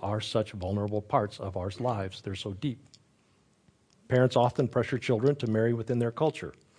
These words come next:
There were quite a few Korean kids in the college group that I led in Los Angeles before I moved here, and a big thing for them was navigating the cultural and the interior pressure that they felt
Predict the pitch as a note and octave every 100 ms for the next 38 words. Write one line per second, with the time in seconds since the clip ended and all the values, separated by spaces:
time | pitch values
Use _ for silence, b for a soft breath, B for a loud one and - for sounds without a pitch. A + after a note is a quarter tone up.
0 | B B B B B B B B B _
1 | C#3 C3 - D#3+ C3 - D#3 B2 - C3
2 | C#3+ D3+ C3 G2 - C3 C#3+ B2+ - A#2
3 | A#2 G#2+ - B2+ B2 G2 A#2+ C3 A2 A2
4 | G#2 A2 A#2+ D3+ G#2 G2+ G2 A#2 A2 A2+
5 | A2 - A2+ A2 G#2 G2+ G2+ G2 - A#2+
6 | A2+ B2+ G#2+ G#2+ D3+ D3 D3 D3+ - D3
7 | C#3 C3+ A#2 A#2+ A2 A2 A#2+ A#2 A#2 A2
8 | G2 - C3+ - C#3+ C#3+ C#3 D#3+ D3+ C#3
9 | A2 G#2 D#3 D3+ C#3+ A2+ G#2 - C3+ -
10 | G2+ G#2 G2+ B2 - F#2 F2